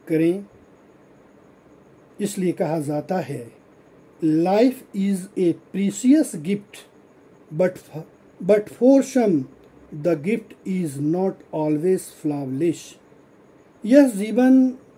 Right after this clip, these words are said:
एक अमूल्य उपहार है और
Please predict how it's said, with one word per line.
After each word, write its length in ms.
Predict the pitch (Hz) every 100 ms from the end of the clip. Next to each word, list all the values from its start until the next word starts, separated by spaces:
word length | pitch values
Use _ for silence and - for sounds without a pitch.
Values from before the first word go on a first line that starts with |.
| -
एक 240 | 208 214 208
अमूल्य 560 | 185 190 208 196 180 160 - _ _ -
उपहार 500 | 143 151 180 196 214
है 280 | 190 220 - - - _ _ - _ -
और 400 | 190 170 160